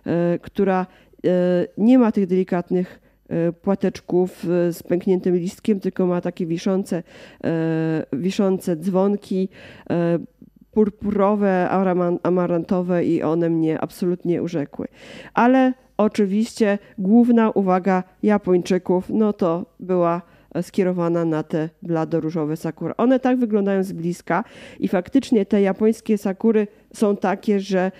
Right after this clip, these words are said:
e, mają ten pęknięty płatek, czyli to, jak się w anime rysuje, czy, czy na jakichś takich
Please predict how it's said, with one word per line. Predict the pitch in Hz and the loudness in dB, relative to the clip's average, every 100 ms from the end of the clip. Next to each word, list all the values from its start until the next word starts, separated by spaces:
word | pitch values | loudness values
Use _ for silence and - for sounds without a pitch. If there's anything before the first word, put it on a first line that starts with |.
| - - | -20 -8
e, | - 175 175 175 | -2 2 2 2
mają | 196 196 196 185 | 2 2 2 0
ten | 185 175 175 _ - | 0 0 -2 _ -8
pęknięty | - 190 190 208 196 - 190 185 _ _ | -2 -2 2 2 2 0 -2 -4 _ _
płatek, | - 208 202 190 160 175 - | -2 2 2 0 -4 -4 -6
czyli | 160 170 | -6 -2
to, | 214 185 | 0 0
jak | 165 180 - | 0 -2 -4
się | - 185 | -4 -4
w | - | -2
anime | 185 190 185 | 0 0 0
rysuje, | 180 180 190 175 | -2 -2 -2 -2
czy, | 175 170 | -4 -8
czy | - 185 160 | -6 -6 -4
na | 147 170 | -2 -2
jakichś | 175 175 185 | -2 -4 -6
takich | 185 - 185 | -6 -6 -8